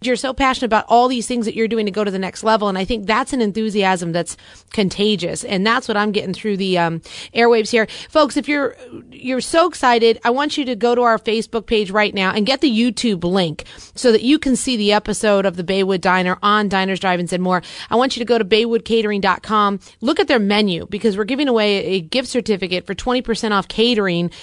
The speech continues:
um, through this. And I want you to go and, uh, and join us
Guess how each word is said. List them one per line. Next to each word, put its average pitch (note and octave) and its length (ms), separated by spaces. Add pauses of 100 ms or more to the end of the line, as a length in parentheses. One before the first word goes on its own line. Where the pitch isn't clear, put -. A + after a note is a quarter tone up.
(140)
um, F#3+ 280
through G3+ 240
this. E3 260 (300)
And A#3+ 80
I A#3+ 40
want C4 280
you D4+ 60
to C4+ 60
go A3+ 340
and, G#3 360
uh, F#3+ 200
and G3 200
join A3+ 240
us A3+ 140